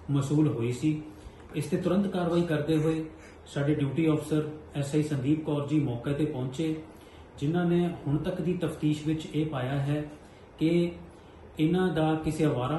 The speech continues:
ਪਸ਼ੂ ਦੇ ਸਾਹਮਣੇ ਆ ਜਾਣ ਕਾਰਨ ਤੇ ਰਾਤ ਦੇ ਹਨੇਰਾ ਹੋਣ ਕਾਰਨ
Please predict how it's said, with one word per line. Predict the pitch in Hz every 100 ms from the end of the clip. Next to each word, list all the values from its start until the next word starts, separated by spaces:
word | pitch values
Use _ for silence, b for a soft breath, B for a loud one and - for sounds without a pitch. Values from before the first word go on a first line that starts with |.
| 156
ਪਸ਼ੂ | 156 165 151
ਦੇ | 151 151
ਸਾਹਮਣੇ | - 139 165 165
ਆ | 127 123
ਜਾਣ | 131 139 131
ਕਾਰਨ | 120 120 123 113 - -
ਤੇ | 147
ਰਾਤ | 143 123 123
ਦੇ | 143 156 147
ਹਨੇਰਾ | 156 131 139
ਹੋਣ | 139 139
ਕਾਰਨ | 135 123 123 135